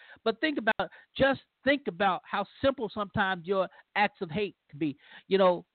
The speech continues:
that it's called microaggressions now. <laughs> And, <laughs> and unfortunately, sometimes the microaggressions carried a greater weight than the great, the macroaggressions.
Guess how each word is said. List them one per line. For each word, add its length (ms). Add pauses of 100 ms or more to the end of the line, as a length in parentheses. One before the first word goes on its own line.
that 240
it's 240
called 260
microaggressions 960
now. 300 (1120)
<laughs> 120
And, 440 (640)
<laughs> 100 (760)
and 200
unfortunately, 680 (200)
sometimes 380 (140)
the 80
microaggressions 1080 (840)
carried 380
a 60
greater 400
weight 420 (360)
than 180
the 80
great, 320 (180)
the 60
macroaggressions. 1600